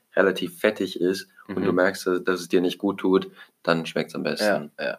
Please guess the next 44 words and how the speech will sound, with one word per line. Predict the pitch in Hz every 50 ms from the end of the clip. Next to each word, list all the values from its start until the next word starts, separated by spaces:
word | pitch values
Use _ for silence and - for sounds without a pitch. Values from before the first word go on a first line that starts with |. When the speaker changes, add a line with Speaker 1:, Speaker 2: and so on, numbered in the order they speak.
| - -
Speaker 2:
Aber | - 113 110
ich | 110 -
find | - 131 123 123
halt | 117 110 110 -
Donuts | 113 117 120 123 120 120 120 - - - -
Speaker 1:
Bin | - 107 107
auch, | 110 110 110
bin | - - 107 107
auch | 107 104
so | - - 95
ein | 95 92
Freund, | 95 - - - 95 95 101 104 104 104 -
der, | 95 92 90 87 87 82 -
äh, | - 82 85 82 82 82
der | - 85 85
gerne | - 95 95 95
mit | 90 87 82 -
Schweinefett | - - - 85 85 85 85 82 - - - - - -
arbeitet. | - - - - - - - - - - - - - - _ _
Speaker 2:
Ich | - - -
find, | - 120 123 120 120 -
ich | 113 - -
find, | - 123 123 123
ich | - - -
find | - 117 113 -
halt | 113 113 110 - -
so | - - - 107
Speaker 1:
Anstatt | 107 104 101 - - 87 82 - - - _ -
vegetarischen | 170 - - 82 80 80 78 - - -
Ölen. | - 76 78 76 73 76 - _ _ _ _ _ _ _ _ _ _ _ _ _ _ _ _
Speaker 2:
Croissants | - - - 120 110 104 - - 123 123 123 127 127 - - - - _ _ _ _ _ -
kannst | - - 117 - - -
du | 110
so | 113 113 117 - -
geil | 113 107 117 117 110
essen | - 113 110 - - 107 104
mit, | 104 104 104 - - _ _ _ _ - 95 95 - -
da | - 117
kannst | 110 - 110 113
du | -
einfach, | 110 - - - - - - - - _ -
einfach | 135 139 147
so | 135 - 135
ein, | 131 135 135 - -